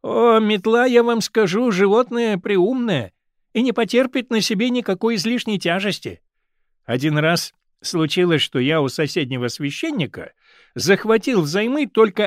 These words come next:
один том латинского сочинения «Fructus temporum», «Плод времени». Так моя лошадь до тех пор не соглашалась выйти за ворота, пока я не заменил увесистую книжищу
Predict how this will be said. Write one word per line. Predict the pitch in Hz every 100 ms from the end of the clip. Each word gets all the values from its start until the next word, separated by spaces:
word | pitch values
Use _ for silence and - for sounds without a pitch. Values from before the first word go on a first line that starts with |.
| -
один | 185 160 139 185 262 285
том | - 151 180 214
латинского | 165 113 127 120 - 110
сочинения | - 92 92 85 156 208 214 202 - _
«Fructus | - 127 190 185 - 160 - -
temporum», | 135 139 117 139 127 104 156 - _ _ _
«Плод | - 170 151 151
времени». | 156 123 82 80 _ _ _ _
Так | 127 -
моя | 143 143 156 127
лошадь | 170 220 - 101
до | 135
тех | - 147 -
пор | - 185 165
не | 151
соглашалась | - 143 165 160 165 123 117
выйти | 160 131 117
за | 101
ворота, | 135 220 339 117 - _ _
пока | - 147 233
я | 233
не | 233
заменил | 196 247 262 190 165
увесистую | 165 147 151 - 156
книжищу | 143 233 311 214 - - 73